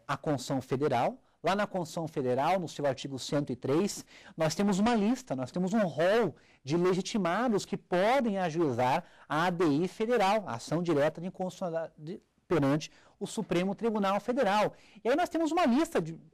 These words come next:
v-, um número bom, assim, de legitimados, como, por exemplo, o presidente da República, a mesa do Senado, a mesa da Câmara do Congresso, os governadores, as assembleias legislativas, ou, no caso do D F,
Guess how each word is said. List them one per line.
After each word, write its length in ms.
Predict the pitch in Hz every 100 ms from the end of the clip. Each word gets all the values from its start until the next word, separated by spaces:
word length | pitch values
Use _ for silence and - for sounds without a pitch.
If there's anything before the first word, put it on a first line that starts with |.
| _ _
v-, 280 | 160 135 160 190 202
um 200 | 170 180
número 240 | 196 196
bom, 340 | 151 156 214 175
assim, 260 | - 190
de 80 | 170
legitimados, 680 | 151 127 - 135 156 190 -
como, 160 | 156
por 140 | 139 151
exemplo, 540 | 139 127 160 196 131 - - -
o 60 |
presidente 500 | 131 156 135 139 143
da 120 | 147
República, 840 | 151 170 - 190 214 165 147 139 127 - -
a 80 | 131
mesa 320 | 139 151 156
do 120 | 147
Senado, 640 | 127 190 175 175 196 190 147
a 60 | 131
mesa 260 | 135 147
da 140 | 147 143
Câmara 340 | - 143 131
do 100 | 139
Congresso, 840 | - 202 156 180 196 185 - 160 - - - -
os 120 | 147
governadores, 1160 | 151 151 151 151 131 147 190 196 180 147 131 - - -
as 100 | 143
assembleias 560 | 151 - 156 156 160 151
legislativas, 1080 | 151 143 143 139 - 160 196 208 170 131 - - _ _ -
ou, 280 | 165 185 165
no 100 | 131
caso 380 | 151 143 131
do 100 | 135
D 80 | 131
F, 500 | 127 131 160 160 123